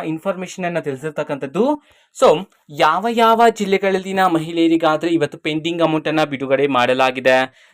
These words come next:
ಜೊತೆಗೆ ಎಷ್ಟು ಕಂತಿನ ಹಣವನ್ನ ಇವತ್ತು ಒಟ್ಟಿಗೆ ಬಿಡುಗಡೆ ಮಾಡಿದ್ರೆ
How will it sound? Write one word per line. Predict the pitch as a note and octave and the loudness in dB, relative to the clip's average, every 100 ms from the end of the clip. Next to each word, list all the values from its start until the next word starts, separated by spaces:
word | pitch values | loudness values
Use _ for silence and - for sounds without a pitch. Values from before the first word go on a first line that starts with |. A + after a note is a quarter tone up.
| _ | _
ಜೊತೆಗೆ | G#3 C#4 F3+ A3 - _ _ | 0 2 2 -2 -10 _ _
ಎಷ್ಟು | E3+ - A3+ | -4 -4 -10
ಕಂತಿನ | G3 - A3 B3+ B3+ | -10 -6 -6 -2 0
ಹಣವನ್ನ | B3 G#3 F#3+ G3 | 2 2 0 0
ಇವತ್ತು | A3 E3+ D#3+ F#3 | -2 -2 -2 0
ಒಟ್ಟಿಗೆ | D#3 G3+ B3+ A#3 | -2 -2 -2 -2
ಬಿಡುಗಡೆ | F3 D3+ C3+ E3+ | -2 0 2 4
ಮಾಡಿದ್ರೆ | A3+ A3+ G#3+ | 2 2 0